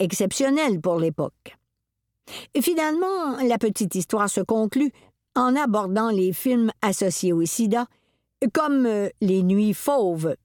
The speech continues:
mille neuf cent quatre-vingt-douze, de Cyril Collard, ou encore ceux qui traitent de la sortie du placard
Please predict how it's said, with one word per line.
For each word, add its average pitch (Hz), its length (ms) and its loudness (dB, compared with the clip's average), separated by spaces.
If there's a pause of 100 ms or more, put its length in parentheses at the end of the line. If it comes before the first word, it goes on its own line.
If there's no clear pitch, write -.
(120)
mille 180 240 0
neuf 170 160 -4
cent 165 180 -2
quatre-vingt-douze, 220 1000 -2 (280)
de 202 220 2 (200)
Cyril 233 580 0
Collard, 165 600 -2 (880)
ou 359 100 2
encore 254 580 0 (300)
ceux 359 340 0
qui 185 160 0
traitent 240 360 -4
de 175 80 2
la 156 160 -2
sortie - 560 -2
du 139 120 0
placard 190 600 -2